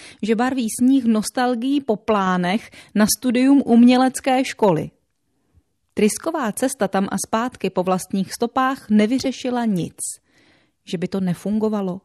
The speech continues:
Co pak už dobré skutky neproudí obousměrně?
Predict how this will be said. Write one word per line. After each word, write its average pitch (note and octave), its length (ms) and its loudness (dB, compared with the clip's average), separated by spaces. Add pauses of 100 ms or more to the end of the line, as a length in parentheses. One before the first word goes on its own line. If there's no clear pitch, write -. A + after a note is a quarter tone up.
(460)
Co A#3+ 120 0
pak - 180 0
už G#3+ 120 -2
dobré A3+ 320 4
skutky B3 380 -2
neproudí A3 720 2
obousměrně? G#3+ 960 2